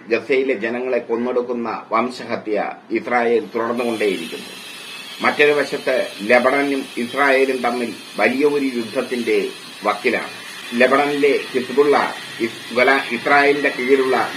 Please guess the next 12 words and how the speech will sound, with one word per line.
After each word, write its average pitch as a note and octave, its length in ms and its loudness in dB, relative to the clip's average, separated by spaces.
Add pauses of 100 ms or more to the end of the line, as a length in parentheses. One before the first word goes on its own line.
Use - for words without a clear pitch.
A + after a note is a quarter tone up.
ഗൊലാൻ C3 360 4
കുന്നുകളെ A#2+ 540 0 (380)
ആക്രമിച്ചിരുന്നു. G#2+ 720 0
അവിടെ A#2 380 0
പന്ത്രണ്ട് C3+ 400 0
പേർ A#2 200 0
കൊല്ലപ്പെട്ടു. - 640 -4 (680)
അതിന് C#3 340 0 (280)
തിരിച്ചടിയായി C3 760 0 (120)
ലബണനിലെ C3+ 680 0 (380)
ജനവാസ C3 520 0
കേന്ദ്രത്തിൽ B2+ 580 -6